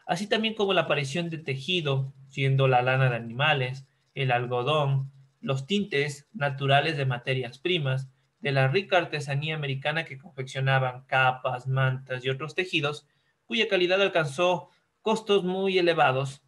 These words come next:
pese y pese a la tosquedad de los telares y los procedimientos muy arcaicos de hilado. Entonces, algo muy importante también dentro de este periodo es la metalurgia.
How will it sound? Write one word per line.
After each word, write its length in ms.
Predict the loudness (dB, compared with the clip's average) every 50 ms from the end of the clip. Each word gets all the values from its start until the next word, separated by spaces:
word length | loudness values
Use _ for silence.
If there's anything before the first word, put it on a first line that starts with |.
| _ _ _ _ _ _ _ _ _
pese 560 | 2 2 2 2 2 0 0 0 0 -2 -8 _
y 120 | -8 -8
pese 460 | -2 -2 -2 -2 -2 -2 -4 -4 -4 -2
a 100 | 0 0
la 200 | 0 0 0 -2
tosquedad 560 | -2 -2 -2 -2 -2 -2 0 2 2 2 2
de 80 | 2 0
los 240 | -2 -2 -4 -4 -6
telares 560 | -6 -2 -2 0 0 0 -2 -4 -6 -12 _ _ _ _ _ -2
y 80 | 0
los 140 | 0 0 -2
procedimientos 640 | -2 -4 -4 -2 -4 -2 -2 -4 -4 -4 -4 -4 -4
muy 240 | -4 -2 0 0 0
arcaicos 880 | 0 0 -4 -4 -2 -2 -2 -2 -4 -6 -6 -6 -4 -4 -4 -8 -16 _ _ _ _
de 160 | -2 -2 0
hilado. 520 | 0 -2 0 0 0 0 0 -4 -10 -18 _ _ _ _ _ _ _ _ _ _ _ _ _ _ _ _ _ _ _ _ _ _ _ _ _ _ _ _ _ _ _ _ _
Entonces, 560 | -4 -4 -2 0 0 0 0 0 0 -2 -4 -6 -10 _ -20 _ _ _ _ _ _ _ _ _ _ _ _ _ _ _ _ _ 0
algo 220 | 0 0 0 0
muy 160 | -2 0 -2
importante 540 | -2 -2 -2 -4 -4 -2 -4 -2 -2 -4 -4
también 320 | -4 -4 -4 -4 -4 -4
dentro 240 | -4 -4 -4 -4 -6
de 60 | -6
este 140 | -6 -6 -6
periodo 380 | -6 -6 -6 -2 0 0 0 0
es 160 | -2 -2 0
la 100 | 0 0
metalurgia. 760 | 0 -2 -2 -2 -2 -2 -2 -2 -4 -6 -6 -6 -6 -6 -8